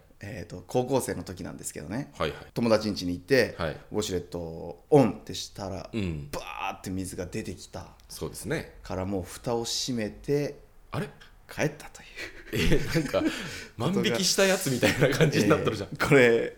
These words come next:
Speaker 1: ラジオで言ったっけな？
Speaker 2: いや、俺初めて聞いたよ。
Speaker 1: あ、本当ですか？
Speaker 2: うん。
Speaker 1: うん。もう、あの、あとどうなったかは僕知りません。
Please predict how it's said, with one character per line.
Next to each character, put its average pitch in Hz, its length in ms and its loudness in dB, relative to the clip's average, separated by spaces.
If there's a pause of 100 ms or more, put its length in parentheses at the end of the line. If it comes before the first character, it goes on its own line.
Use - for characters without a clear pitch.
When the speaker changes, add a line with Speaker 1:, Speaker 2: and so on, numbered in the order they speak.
(120)
Speaker 1:
ラ 208 120 4
ジ - 80 0
オ 107 40 0
で 98 60 -4
言 196 80 -4
っ - 60 -10
た 349 100 -8
っ 269 60 -10
け - 100 -12
な？ - 80 -10
Speaker 2:
い - 40 -14 (720)
や、 117 100 2
俺 113 120 2
初 117 140 -2
め 113 80 -4
て - 80 -10
聞 - 60 -16
い - 20 -16
た 127 80 2
よ。 143 60 6
Speaker 1:
あ、 - 20 6
本 131 80 4
当 131 100 0
で 123 80 2
す 85 120 -2
か？ 80 180 -6 (680)
Speaker 2:
う 120 60 -2
ん。 - 20 4
Speaker 1:
う 117 40 6
ん。 95 240 -2 (760)
も 85 300 -6
う、 - 40 -20 (360)
あ 104 100 -6
の、 95 280 -4 (360)
あ 95 120 -6
と 90 100 -8
ど 101 160 -4
う - 20 0
な 95 80 0
っ 98 60 -6
た - 100 -8
か 151 100 2
は 156 100 8
僕 95 160 -6
知 - 120 -4
り 92 60 -8
ま 85 100 -4
せ 95 140 0
ん。 90 40 2